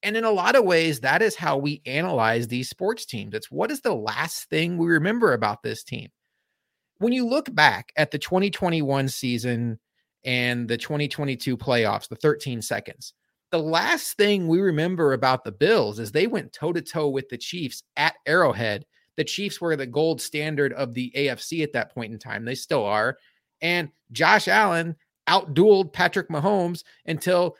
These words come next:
the defense collapsed three times in a row. And we left that game thinking, "We sure let one slip away, but our team is ready to win."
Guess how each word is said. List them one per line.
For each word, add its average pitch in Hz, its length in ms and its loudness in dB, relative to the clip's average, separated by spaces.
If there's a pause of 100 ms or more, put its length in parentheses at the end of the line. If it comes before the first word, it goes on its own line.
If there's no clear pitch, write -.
the 165 80 -2
defense 160 460 -4
collapsed 127 640 0 (180)
three 190 320 -2
times 143 400 0
in 190 80 0
a 208 80 0
row. 233 260 0 (480)
And 175 440 -4
we 220 380 -2
left 165 360 -2
that 156 240 4
game 160 240 -2
thinking, 156 420 -6
"We 151 140 -4
sure 180 260 -2
let 165 200 0
one 160 200 -2
slip 165 280 -2
away, 139 320 2
but 120 260 -6
our 170 220 4
team 156 360 -6
is 135 220 -4
ready 139 360 0
to 131 200 0
win." 131 400 -2